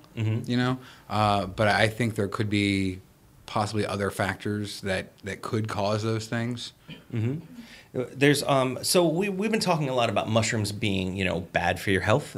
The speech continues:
Speaker 1: you know, uh,
Speaker 2: Mm-hmm.
Speaker 1: but there's also several good things. And we had mentioned this kind of at the top of our, of our episode, but,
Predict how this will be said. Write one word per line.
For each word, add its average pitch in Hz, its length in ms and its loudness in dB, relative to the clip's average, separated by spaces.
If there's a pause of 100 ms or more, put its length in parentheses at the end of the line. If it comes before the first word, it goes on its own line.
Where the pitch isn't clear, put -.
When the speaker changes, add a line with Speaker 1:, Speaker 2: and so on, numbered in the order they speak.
Speaker 1:
you 98 160 -2
know, 98 300 -2
uh, 87 200 -4
Speaker 2:
Mm-hmm. 120 360 0 (100)
Speaker 1:
but 143 140 -4
there's 165 200 4
also 165 420 6
several 127 400 4
good 160 200 4
things. 98 240 0
And 123 140 2
we 180 80 6
had 156 100 6
mentioned 147 320 4
this 120 100 -2
kind 151 200 2
of 113 80 2
at 110 140 -2
the 101 60 0
top 107 340 2
of 95 260 0
our, 95 320 6
of 90 220 0
our 87 120 4
episode, 92 480 0
but, 107 200 2